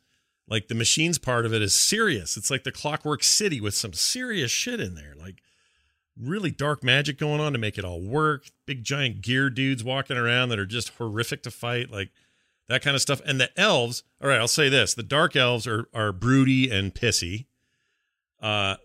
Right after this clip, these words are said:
the high elves, 'cause I've been playing some of the Somerset content, which I n-, didn't get into when it came out. That, what a bunch of hoity-toities those people are.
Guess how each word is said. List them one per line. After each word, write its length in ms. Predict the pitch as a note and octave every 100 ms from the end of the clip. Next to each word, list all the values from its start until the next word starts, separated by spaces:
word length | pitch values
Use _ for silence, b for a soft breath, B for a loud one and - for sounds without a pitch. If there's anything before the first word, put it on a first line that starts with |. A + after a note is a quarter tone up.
| -
the 160 | A#2+
high 340 | A2 E3+ B3+ F#3
elves, 340 | A#2+ A#2 A2+
'cause 160 | - A2+
I've 40 |
been 100 | A#2+
playing 240 | - C#3
some 180 | A#2+ C3+
of 60 | A2
the 60 |
Somerset 540 | F#2+ D3 D3+ B2+ A2+ G2+
content, 400 | G#2+ F#2 - F#2
which 120 | F#2+
I 40 | G#2
n-, 60 |
didn't 340 | G2 - G#2+ F#2+
get 120 | F#2+
into 280 | F#2 - F#2+
when 100 | F#2
it 80 |
came 200 | D#2+ F#2
out. 240 | F2 F2 - _ _ _ _ _ _ _ _ _
That, 300 | C#3 G#3+ A#3+
what 340 | D3 C#3+ B3
a 60 | A3+
bunch 260 | D3 F3 -
of 120 | B2
hoity-toities 800 | D3+ D3 A2+ G2+ F#3 G3 B2 F#2+
those 200 | C#3 D3
people 300 | B2 G#2 F#2+
are. 320 | E2+ E2+ G#2+